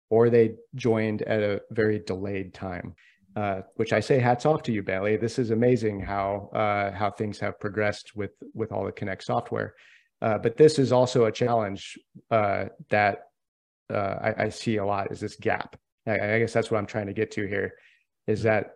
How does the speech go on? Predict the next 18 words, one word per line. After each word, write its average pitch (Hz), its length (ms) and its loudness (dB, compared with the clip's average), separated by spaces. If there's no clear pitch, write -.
the, 110 160 -2
the 104 140 -4
gap 123 340 4
between 120 320 0
the 107 80 -4
junior, 120 720 2
uh, 107 180 0
folks 117 400 4
in 110 80 2
the 107 140 0
industry 113 440 -2
and 104 100 -4
the 98 60 -6
senior 117 420 -2
folks - 340 -4
in 98 100 -6
the 101 120 -4
industry, 101 640 -4